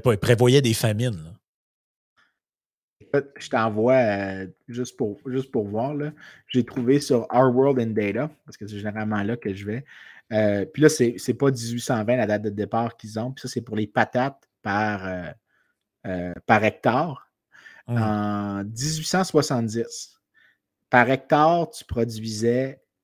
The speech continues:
Speaker 2: dix tonnes de patates. Aujourd'hui, tu produis trente-huit point quatre-vingt-sept tonnes par hectare.
Speaker 1: Non, c'est
Speaker 2: T'es
Speaker 1: fou,
Speaker 2: quatre
Speaker 1: là.
Speaker 2: fois plus productif.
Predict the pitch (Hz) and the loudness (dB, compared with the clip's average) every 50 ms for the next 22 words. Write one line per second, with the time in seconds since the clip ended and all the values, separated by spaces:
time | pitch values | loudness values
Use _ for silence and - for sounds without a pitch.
0 | _ _ _ _ - 123 113 117 135 156 156 156 - - - 143 127 127 131 120 | _ _ _ _ -14 -12 -4 2 4 4 4 4 2 0 6 6 6 8 6 4
1 | 113 104 - 104 - - 98 - - _ - _ _ _ _ _ _ _ _ _ | 0 0 -2 -4 -4 -4 -8 -8 -10 _ -20 _ _ _ _ _ _ _ _ _
2 | _ _ _ _ _ _ _ _ _ _ _ _ - 165 175 175 165 170 156 143 | _ _ _ _ _ _ _ _ _ _ _ _ 6 6 6 8 8 6 6 4
3 | 139 127 135 139 143 160 180 233 - - _ _ _ _ _ - - - - 143 | 4 0 -2 -2 -2 -2 -2 -4 -6 -8 _ _ _ _ _ -18 -16 -4 0 2
4 | 135 127 117 127 143 151 160 160 151 - _ - - - 180 185 185 - 180 185 | 2 2 2 -2 -4 -4 -4 -4 -6 -10 _ -6 -2 0 0 2 2 2 2 2
5 | 180 - - - - - - 165 160 - 160 147 135 139 139 139 - - 127 - | 2 0 -6 -6 -4 -2 -2 -2 0 0 0 0 0 0 -4 -4 -2 -2 -2 -2
6 | - _ - 127 123 123 117 - 107 101 104 101 95 _ - 101 92 90 - _ | -2 _ 2 2 2 2 0 -2 -4 -4 -4 -6 -8 _ -10 -12 -12 -12 -14 _
7 | _ _ _ _ _ _ _ _ _ _ _ _ _ _ _ _ - - - - | _ _ _ _ _ _ _ _ _ _ _ _ _ _ _ _ -20 -16 -12 -12
8 | - - 143 131 - - 101 202 196 - - 175 151 165 165 156 151 143 131 127 | -4 -2 -2 -2 -2 2 4 4 4 6 4 2 2 2 -2 -2 0 2 2 2
9 | 120 110 - - - 135 127 107 - - - | 0 -6 -10 -2 0 0 0 0 -4 -16 -20